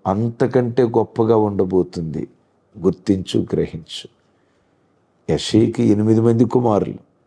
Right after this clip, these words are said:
వీళ్ళల్లో అరణ్య పాలయ్యి అరణ్యంలో తరమబడింది ఎవరు? కొండల్లో గుహల్లో తలదాచుకుంది ఎవరు? ఎంత పెద్ద పోరాటము,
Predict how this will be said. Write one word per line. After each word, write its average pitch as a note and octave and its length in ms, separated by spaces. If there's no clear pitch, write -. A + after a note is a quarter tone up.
వీళ్ళల్లో A2 520
అరణ్య G#2+ 400
పాలయ్యి A#2 680
అరణ్యంలో A2+ 680
తరమబడింది A#2+ 800
ఎవరు? C3 520
కొండల్లో A#2 480
గుహల్లో A2+ 460
తలదాచుకుంది A2 880
ఎవరు? B2+ 520
ఎంత F#2+ 460
పెద్ద F#2 180
పోరాటము, F2+ 920